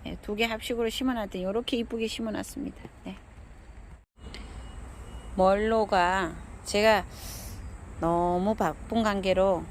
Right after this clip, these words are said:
어, 노지에 오늘 저녁 늦게 좀 나왔거든요.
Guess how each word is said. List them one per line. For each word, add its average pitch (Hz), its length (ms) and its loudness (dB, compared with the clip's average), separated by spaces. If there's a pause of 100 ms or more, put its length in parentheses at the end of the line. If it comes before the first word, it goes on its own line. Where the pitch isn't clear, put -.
(760)
어, 165 560 -2
노지에 202 540 4 (160)
오늘 214 320 2
저녁 208 360 2
늦게 202 340 4
좀 220 180 4
나왔거든요. 185 880 2